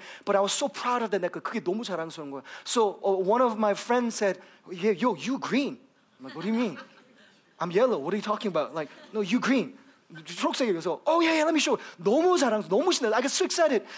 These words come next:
I pulled out that heavy necklace. I did all unbuttoned and everything. I pulled it out. "You know what this is?" 이게 뭔지 알아? 이게, "You know what this is?" Like, "I have," he's like, "I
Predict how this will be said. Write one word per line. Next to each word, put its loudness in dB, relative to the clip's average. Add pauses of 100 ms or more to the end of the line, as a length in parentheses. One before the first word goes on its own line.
(200)
I -2
pulled 2
out 2
that 0
heavy 2
necklace. 0
I 4
did -2
all 4
unbuttoned 2
and 4
everything. 0
I 2
pulled -8
it 0
out. 0 (400)
"You 4
know 4
what 0
this -4
is?" -4
이게 -2
뭔지 0
알아? 4
이게, 0
"You 2
know 0
what 0
this -8
is?" -8
Like, -14
"I -2
have," -6
he's -8
like, -12
"I -20